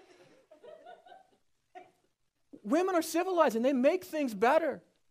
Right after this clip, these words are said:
That's why God called women to be homemakers, makers of the home. Men can provide the stuff for a home. We just can't make it. Right? I'm, I'm decent, but my wife makes our home a home, not just a house, a home.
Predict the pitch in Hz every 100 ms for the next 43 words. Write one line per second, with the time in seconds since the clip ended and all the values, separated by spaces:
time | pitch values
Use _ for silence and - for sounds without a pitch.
0 | _ - - 339 339 190 277 311 - -
1 | 269 254 208 269 269 240 254 175 214 262
2 | 254 240 - - 254 254 254 208 185 170
3 | 156 - - 165 196 294 302 277 262 -
4 | 233 214 202 185 247 226 - - 180 202
5 | 302 392 349 294 240 165 214 285 214 202
6 | - 226 269 294 247 202 208 - - 254
7 | 403 466 - 294 156 214 302 349 - -
8 | _ _ _ _ _ _ _ _ _ _
9 | _ _ _ 247 320 - - 359 370 -
10 | 277 175 131 220 349 349 302 233 220 240
11 | 220 - - - _ - 208 294 302 202
12 | 247 311 - 185 190 233 - - 190 170
13 | 196 165 147 214 165 185 311 359 233 190
14 | 208 151 - 151 - 254 285 160 113